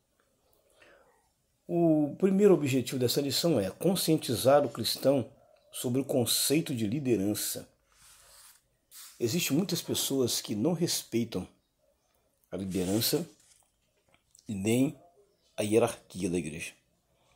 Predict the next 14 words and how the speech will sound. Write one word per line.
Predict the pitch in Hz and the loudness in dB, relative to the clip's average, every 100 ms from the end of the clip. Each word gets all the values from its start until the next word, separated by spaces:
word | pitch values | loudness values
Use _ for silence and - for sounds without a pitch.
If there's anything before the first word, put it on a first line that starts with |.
| _ - _ _ - | _ -20 _ _ -8
Não | 92 | -4
respeita | 104 - - 98 95 | -2 -4 -4 -4 -4
o | |
pastor, | - 85 - 107 120 123 - _ _ _ _ _ _ _ - | -4 -2 0 0 -2 -4 -18 _ _ _ _ _ _ _ -18
não | 98 | -10
está | - 90 | -8 -6
nem | 95 107 | -4 -2
aí. | 92 107 - _ _ _ _ _ _ _ _ _ _ _ _ _ _ - | -2 -6 -10 _ _ _ _ _ _ _ _ _ _ _ _ _ _ -18
São | - - 117 | -8 -4 -2
líderes | 98 170 147 185 - - | 0 -2 0 0 0 -4
que | 123 | -2
não | 131 | 0
respeitam | 127 - - 127 123 | 0 -2 -2 -2 -2
líderes. | 98 104 90 87 - | -2 -2 -4 -6 -8